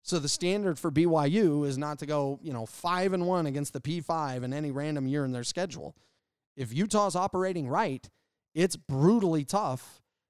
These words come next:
with a roster that's not as talented and with resources that are nowhere near as good to be able to go out there and then suddenly start evening out this series, even if you grew up with it that way. It doesn't matter what your emotions tell you.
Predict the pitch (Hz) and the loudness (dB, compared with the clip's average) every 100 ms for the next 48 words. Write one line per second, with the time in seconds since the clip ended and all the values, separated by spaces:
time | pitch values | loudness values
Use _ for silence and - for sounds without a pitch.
0 | _ 131 165 156 - - 143 135 170 185 | _ -2 0 0 -4 -6 -2 0 0 0
1 | 175 151 139 135 147 185 202 - 123 110 | -2 -2 -2 -2 -2 -2 -2 -2 -2 -4
2 | 107 127 151 _ _ 131 143 143 127 175 | -6 -6 -8 _ _ 2 4 4 2 0
3 | 196 170 147 160 135 147 135 139 175 160 | 0 -2 -4 -4 -4 -2 2 2 2 2
4 | 160 160 139 165 240 143 147 _ _ 190 | 0 0 -2 0 0 0 -4 _ _ -2
5 | 170 165 165 165 156 156 143 147 143 143 | 2 2 2 0 2 4 2 0 -2 -4
6 | 170 156 143 143 143 - 170 147 143 135 | -4 -2 0 0 -2 -2 -4 -4 -4 -2
7 | 151 143 - 180 156 151 143 131 135 139 | -2 -2 -2 -2 -2 -2 -4 -6 -6 -6
8 | 123 - 226 143 127 - - 226 208 190 | -4 -4 -4 -4 -4 -8 -8 -6 -2 -2
9 | 180 170 160 151 170 226 139 123 123 117 | -2 -6 -4 -2 0 0 -4 -10 -10 -8
10 | 98 107 - _ _ _ _ _ - 147 | -8 -12 -14 _ _ _ _ _ -2 2
11 | 180 180 254 165 127 120 120 120 120 120 | 4 4 2 0 -4 -6 -10 -10 -12 -14
12 | 107 127 107 104 | -10 -8 -6 -8